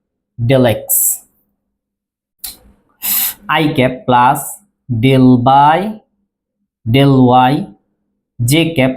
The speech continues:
plus del by del z, k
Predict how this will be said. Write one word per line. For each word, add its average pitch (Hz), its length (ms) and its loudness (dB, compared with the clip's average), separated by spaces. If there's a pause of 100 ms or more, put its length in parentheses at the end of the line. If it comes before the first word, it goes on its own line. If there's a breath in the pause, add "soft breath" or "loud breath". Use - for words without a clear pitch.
plus 127 340 2 (240)
del 120 220 -4 (180)
by 139 300 2 (720)
del 120 200 2 (200)
z, - 20 -2 (1500)
k - 20 -10